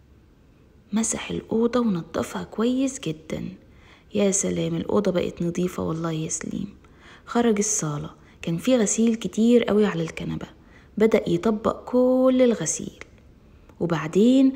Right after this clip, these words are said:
أخد الغسيل علشان يحطه في الدواليب، حط كل حاجة مكانها، وبعدين خرج الصالة علشان يلم الحاجات اللي في الأرض. جاب كيس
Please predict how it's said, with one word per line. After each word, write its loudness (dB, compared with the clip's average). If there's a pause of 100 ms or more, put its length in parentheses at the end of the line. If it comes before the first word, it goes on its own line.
(220)
أخد -2
الغسيل 0
علشان 2
يحطه 0
في 0
الدواليب، 0 (360)
حط 0
كل 2
حاجة 2
مكانها، 0 (400)
وبعدين 4 (220)
خرج 2
الصالة -2
علشان 2
يلم 4
الحاجات -2
اللي -2
في -8
الأرض. -6 (720)
جاب 4
كيس 0